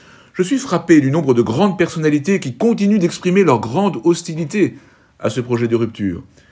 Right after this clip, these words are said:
Marie de Henzel, l'une des premières à avoir promu les soins palliatifs dans notre pays. Didier Sicard, ancien président du Comité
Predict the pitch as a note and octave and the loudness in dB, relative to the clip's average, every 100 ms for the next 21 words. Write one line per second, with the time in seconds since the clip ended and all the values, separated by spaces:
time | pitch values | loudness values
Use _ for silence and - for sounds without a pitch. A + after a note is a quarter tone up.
0 | _ - B2+ B2+ B2 E3 G#3+ A3 G#3 C3+ | _ -4 -2 0 2 2 2 2 0 0
1 | G#2 G2+ - _ - C3+ C3 B2+ F3 E3 | -4 -8 -20 _ -4 0 0 2 2 2
2 | C#3 A2+ A2 A#2 A2+ E3+ F#3+ F#3 C3+ - | 0 0 0 -2 0 2 2 2 -2 -12
3 | - A2 B2 A2+ A#2+ D#3 F#3 D3+ A#2 A2+ | -4 -4 -2 -2 2 2 0 -2 -2 -2
4 | G#2+ A2+ G#2 G2 - _ _ _ _ C3 | -4 -2 -2 -4 -10 _ _ _ _ -4
5 | D3 B2+ B2+ A#3+ A3 F3 B2 G2+ - - | 0 0 0 0 2 2 2 -2 -12 -20
6 | _ - B2 B2 A2 C3+ F#3+ F3 C3+ G#2+ | _ -4 -2 -2 -2 -2 0 2 2 -2
7 | - - C3+ B2 | -8 -4 -2 0